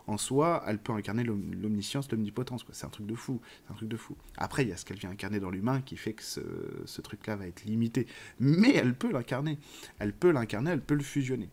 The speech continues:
Bon, après, cette personne, je la connais bien parce que je l'ai eue souvent en séance, donc elle était en stage avec moi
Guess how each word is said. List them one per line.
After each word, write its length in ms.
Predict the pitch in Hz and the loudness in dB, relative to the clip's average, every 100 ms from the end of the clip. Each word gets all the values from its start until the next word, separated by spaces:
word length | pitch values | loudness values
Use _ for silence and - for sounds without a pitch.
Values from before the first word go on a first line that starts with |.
| - | -6
Bon, 140 | 98 - - - - | -6 -6 -12 -14 -6
après, 220 | 98 156 | -2 0
cette 160 | 147 113 | 0 0
personne, 320 | 107 - 147 | -2 0 0
je 80 | 110 | -2
la 80 | 90 | -4
connais 240 | 95 95 | -4 -2
bien 140 | 123 | -2
parce 120 | 127 - | -4 -6
que 100 | 92 | -10
je 40 | |
l'ai 80 | 92 | -10
eue 40 | |
souvent 260 | - 101 95 | -10 -8 -8
en 40 | |
séance, 340 | 87 139 170 - - - - | -4 -2 -2 -4 -12 -16 -14
donc 140 | 95 | -8
elle 80 | 85 | -6
était 120 | 87 | -6
en 80 | 85 | -6
stage 280 | 87 101 98 | -6 -6 -6
avec 220 | 82 87 | -8 -8
moi 220 | 101 85 | -6 -6